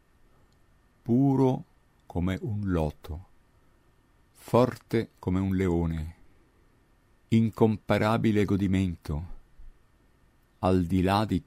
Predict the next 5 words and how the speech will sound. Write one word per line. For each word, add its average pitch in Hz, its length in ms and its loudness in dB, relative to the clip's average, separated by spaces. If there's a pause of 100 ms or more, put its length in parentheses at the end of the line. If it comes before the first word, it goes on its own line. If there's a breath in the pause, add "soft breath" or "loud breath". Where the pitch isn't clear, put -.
(100)
tutti 127 360 -2
i 107 60 2
limiti. 82 640 -2 (1400)
L'illuminazione, 98 1500 0 (600)
equanimità, 101 1080 -2